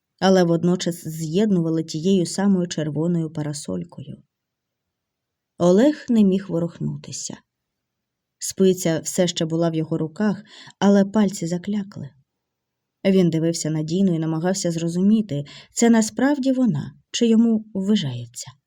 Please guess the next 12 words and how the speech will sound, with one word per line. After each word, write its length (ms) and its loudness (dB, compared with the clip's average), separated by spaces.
Скільки 460 2
разів 320 4
за 160 0
ці 220 0
роки 280 0
він 160 2
уявляв, 460 0
як 200 -2
вона 200 0
заходить 500 -6
у 60 -8
двері. 460 -10